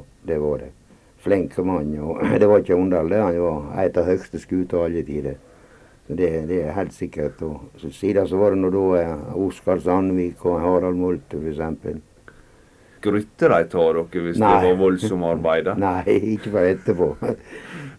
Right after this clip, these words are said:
Speaker 1: Ikke for etterpå det er over, altså, men
Speaker 2: Ja.
Speaker 1: du fikk ikke lov å skryte mens det var, det var helt på med, med fanging, vet du.
Speaker 2: Ja, kunne skrytet føre, føre til dårligere innsats, eller?
Speaker 1: Nei, jeg vet ikke det, men jeg måtte ikke få inntrykk av at det gikk godt,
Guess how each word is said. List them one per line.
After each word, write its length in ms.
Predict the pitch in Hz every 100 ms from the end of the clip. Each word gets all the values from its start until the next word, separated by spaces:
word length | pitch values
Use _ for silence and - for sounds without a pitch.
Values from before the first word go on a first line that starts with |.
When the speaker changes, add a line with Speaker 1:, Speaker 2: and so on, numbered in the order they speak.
| -
Speaker 1:
Ikke 200 | 110 110
for 120 | 101
etterpå 360 | 101 98 101 104
det 60 | 98
er 60 | 101
over, 360 | 95 78 76
altså, 280 | 73 78 80
men 220 | 76 73 - _ 85
Speaker 2:
Ja. 160 | 82
Speaker 1:
du 40 | 90
fikk 200 | 117 107
ikke 160 | 90 104
lov 280 | 104 90
å 40 | 85
skryte 400 | - 92 95 -
mens 220 | 104 87
det 120 | 85
var, 260 | 87 85 82 73
det 180 | - 82 85
var 160 | 85 87
helt 160 | 92
på 120 | - 95
med, 220 | 82 76 69 _ - -
med 200 | - 87
fanging, 440 | 90 87 92 82 71
vet 160 | 65 -
du. 60 | - _ -
Speaker 2:
Ja, 160 | - 110
kunne 240 | 110 101
skrytet 600 | 101 - 131 110 - 85 -
føre, 380 | 98 101 107 -
føre 400 | - 101 104 110
til 220 | - 90
dårligere 520 | 87 92 101 104 80 80
innsats, 460 | 82 - 92 -
eller? 260 | 82 80 87
Speaker 1:
Nei, 480 | 90 95 104 113 123
jeg 120 | 127
vet 180 | 117 -
ikke 140 | 117
det, 80 | 131 113
men 140 | 107
jeg 120 | 104
måtte 180 | 113 113
ikke 140 | 98 85
få 100 | 104
inntrykk 380 | 107 123 127 113
av 60 |
at 160 | 113 104
det 100 | 107
gikk 220 | 95 87
godt, 260 | 95 -